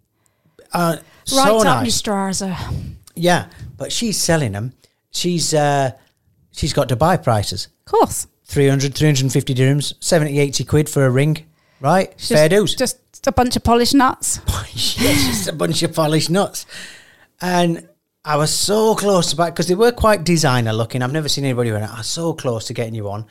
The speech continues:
Speaker 1: right?
Speaker 2: Yeah.
Speaker 1: And then the next stall was,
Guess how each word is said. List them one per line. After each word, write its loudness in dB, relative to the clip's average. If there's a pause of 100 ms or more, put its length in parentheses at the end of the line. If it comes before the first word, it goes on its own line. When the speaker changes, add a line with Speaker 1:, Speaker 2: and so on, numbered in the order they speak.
(380)
Speaker 1:
right? -4 (140)
Speaker 2:
Yeah. 0 (960)
Speaker 1:
And -2
then 2 (480)
the -8
next -4
stall -6 (1080)
was, -2